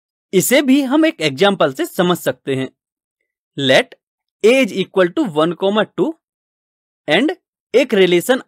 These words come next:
R set of ordered pairs की फॉर्म में हमें गिवन है। यहां हम क्लियरली देख सकते हैं कि सेट A का एलिमेंट वन सेट A के दोनों एलिमेंट्स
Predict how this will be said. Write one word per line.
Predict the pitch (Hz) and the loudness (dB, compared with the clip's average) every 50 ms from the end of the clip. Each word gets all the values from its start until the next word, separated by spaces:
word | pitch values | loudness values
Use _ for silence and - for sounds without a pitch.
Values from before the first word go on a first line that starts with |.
| 139 143 | -2 0
R | 160 214 330 311 - _ _ _ _ - | 0 0 0 -2 -8 _ _ _ _ -16
set | - - - 170 160 196 196 - 294 | -14 -4 0 0 2 2 2 2 0
of | - - - - | 0 -2 -4 -2
ordered | 156 151 151 185 247 247 - - | 0 2 2 2 2 0 2 2
pairs | 190 185 185 175 - | 2 2 2 2 0
की | - - 220 | -6 -8 -8
फॉर्म | - - 165 143 131 | -6 -2 -2 -2 0
में | 143 170 185 | 0 -2 -2
हमें | 165 160 233 381 - - | -2 -2 -2 -4 -4 -6
गिवन | 165 135 143 147 127 131 127 123 | -8 -4 -2 0 0 0 -2 -2
है। | 117 123 - - _ _ _ _ _ _ _ _ _ _ _ _ _ _ _ _ _ _ _ _ _ _ _ _ _ _ _ _ _ _ _ _ | -4 -8 -10 -10 _ _ _ _ _ _ _ _ _ _ _ _ _ _ _ _ _ _ _ _ _ _ _ _ _ _ _ _ _ _ _ _
यहां | 160 147 147 160 165 226 330 320 | -10 -4 -2 0 2 2 2 2
हम | 359 415 392 - _ | 2 -2 -2 -2 _
क्लियरली | 220 202 190 220 262 277 302 330 | 0 2 4 4 4 4 4 0
देख | 254 185 180 165 - | 2 0 0 -2 -2
सकते | - 175 151 - _ 180 170 | -4 -6 -6 -4 _ -4 -2
हैं | 214 311 370 - _ _ _ _ _ _ | -2 -4 -6 -8 _ _ _ _ _ _
कि | 330 339 | -2 -2
सेट | - - - - 165 185 262 - - - | -2 -4 -2 0 2 2 2 0 0 -2
A | 202 214 208 | -2 0 2
का | 269 262 - | 0 -2 0
एलिमेंट | - 220 226 185 196 208 240 254 247 156 | 0 0 0 2 2 0 0 -2 -4 -2
वन | 139 147 202 294 302 - _ _ _ _ _ _ _ _ - | 0 0 0 0 -2 -8 _ _ _ _ _ _ _ _ -20
सेट | - - - 160 165 226 254 - - | -18 -6 -2 2 2 2 2 0 -2
A | 180 175 | -4 -4
के | 175 - 311 | -2 -2 -4
दोनों | 202 160 139 147 151 175 226 240 208 | -4 0 0 0 2 2 2 2 2
एलिमेंट्स | 185 170 160 156 143 131 123 - - | 2 2 0 0 -2 -2 -4 -8 -14